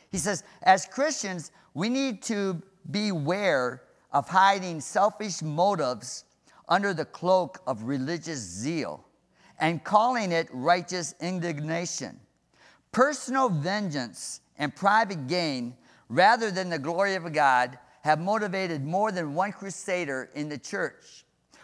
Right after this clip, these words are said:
What some people think is godly zeal may actually be ungodly anger, fed by pride and motivated by righteousness."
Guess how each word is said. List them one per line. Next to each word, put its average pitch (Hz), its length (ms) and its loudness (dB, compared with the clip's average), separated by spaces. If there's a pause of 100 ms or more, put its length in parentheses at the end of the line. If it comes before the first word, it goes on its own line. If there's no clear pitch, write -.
What 160 160 2
some 262 220 2
people 247 320 -4
think 214 360 -6
is 143 140 -2
godly 180 500 2
zeal 117 680 -4 (260)
may 160 240 -2
actually 180 600 0
be 143 300 0 (100)
ungodly 156 840 0 (120)
anger, 151 580 -4 (500)
fed 208 320 2
by 180 240 4
pride 117 760 2 (240)
and 143 260 -4
motivated 139 800 -2
by 120 200 4
righteousness." 110 1040 -8